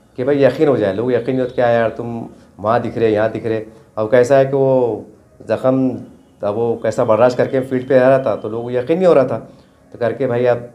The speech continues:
देखिए, बर्दाश्त के बाहर हो गया था। तो अल्हम्दुलिल्लाह डॉक्टर साहब, समझो, आप यहाँ से इलाज शुरू हो गया अल्हम्दुलिल्लाह। अब डेढ़ महीना, दो महीना जो भी चलेगा,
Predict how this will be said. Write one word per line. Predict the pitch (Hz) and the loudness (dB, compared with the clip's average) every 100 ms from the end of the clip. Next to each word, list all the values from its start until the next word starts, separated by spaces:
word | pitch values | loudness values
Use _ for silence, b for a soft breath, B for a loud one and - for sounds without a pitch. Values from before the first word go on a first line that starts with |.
| - | -10
देखिए, | 113 131 123 | -6 -2 0
बर्दाश्त | 107 104 113 - | 2 2 0 -2
के | 104 | -2
बाहर | 107 123 | 2 2
हो | 123 | 4
गया | 131 | 2
था। | 131 135 | 2 -4
तो | 135 - _ _ _ 110 | -8 -18 _ _ _ -8
अल्हम्दुलिल्लाह | 110 113 113 113 110 - - - - - 101 | -6 -4 -2 0 0 -4 -18 -20 -20 -12 -2
डॉक्टर | 101 - 120 | -2 0 -2
साहब, | - 113 - - - 104 - | 0 -2 -4 -16 -6 -6 -6
समझो, | - 104 107 | -10 -6 0
आप | 120 113 113 | 2 2 0
यहाँ | 104 | -4
से | 104 120 - - b b b | -2 -4 -4 -18 b b b
इलाज | 101 104 110 | -4 0 0
शुरू | 127 127 | 0 0
हो | 123 | 2
गया | 135 131 | 4 2
अल्हम्दुलिल्लाह। | 123 - 101 110 110 110 | -2 -6 -6 -6 -6 -6
अब | 110 92 | -6 -4
डेढ़ | 113 104 | -4 -4
महीना, | 107 110 | -4 -4
दो | 101 | -2
महीना | 110 110 | 0 0
जो | 95 | -2
भी | 110 | -2
चलेगा, | 131 123 127 131 | 0 0 0 -4